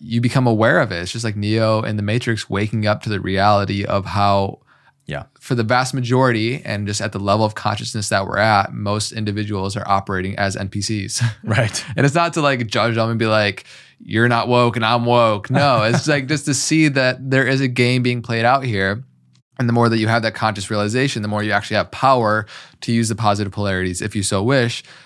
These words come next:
Speaker 1: um, to be on the advancement of your own spiritual journey. And oftentimes even using the negative polarities, su-, ser-, uh, service to self infrastructure that has been built. Like,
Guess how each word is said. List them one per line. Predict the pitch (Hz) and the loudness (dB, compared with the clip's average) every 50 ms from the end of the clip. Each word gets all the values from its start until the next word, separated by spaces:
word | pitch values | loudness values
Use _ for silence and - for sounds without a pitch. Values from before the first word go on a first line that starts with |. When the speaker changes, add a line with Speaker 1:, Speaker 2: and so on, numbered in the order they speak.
| - - | -12 -4
Speaker 1:
um, | 117 104 101 98 95 92 92 92 98 - | 0 2 2 2 2 0 -2 -4 -6 -6
to | - - 107 98 95 - - _ _ _ _ _ _ 123 | -2 2 2 2 2 2 -2 _ _ _ _ _ _ -8
be | 117 117 117 110 | -2 0 2 2
on | 107 | 2
the | 107 107 | 2 0
advancement | 104 98 107 104 104 101 - 107 98 | 0 0 0 0 0 -2 -4 -6 -4
of | 98 98 | -4 -4
your | 98 90 98 | -6 -4 -4
own | 101 101 95 | -4 -4 -4
spiritual | - - 107 92 85 - 95 90 | -4 -4 -4 -4 -4 -2 -4 -4
journey. | 98 117 131 139 123 113 107 104 98 - - - - _ _ | 0 2 2 2 2 2 0 -2 -4 -8 -14 -20 -20 _ _
And | - 113 113 110 110 107 104 - _ - | -4 -2 -2 -2 -2 -4 -8 -12 _ 2
oftentimes | 127 127 127 - 131 117 - 123 117 113 113 117 | 2 2 4 0 -4 -2 0 0 0 0 0 -2
even | 127 127 127 127 120 | 0 0 0 2 0
using | 117 123 170 196 165 135 120 117 120 123 | 0 0 0 2 2 2 0 0 0 -2
the | 117 117 | -2 -2
negative | 113 113 110 110 110 110 110 101 | 0 0 0 0 0 0 -2 -2
polarities, | - 113 110 104 101 104 101 101 101 104 - | -2 0 2 2 2 2 2 0 -2 -4 -4
su-, | - - - - 123 - - - | -4 -4 0 0 -2 -2 -2 -6
ser-, | - - - 113 - - | -4 -4 -4 -4 -4 -4
uh, | 101 98 95 92 | -2 -2 -2 -2
service | - - 120 117 107 110 101 - | -2 0 0 0 0 0 -2 -4
to | 107 | -4
self | 101 - - 110 107 104 104 104 - - _ _ _ _ _ - | -4 0 2 2 2 2 2 -2 -8 -16 _ _ _ _ _ 0
infrastructure | 147 156 - 143 127 - - 107 - - - 110 | 0 0 2 0 0 2 2 0 0 0 -2 -2
that | 101 101 101 101 | 0 2 0 2
has | 101 101 | 0 0
been | 101 107 104 104 | 0 -2 -2 0
built. | 113 156 165 123 - - | 0 2 2 0 0 -2
Like, | 101 95 92 - | -2 -4 -4 -4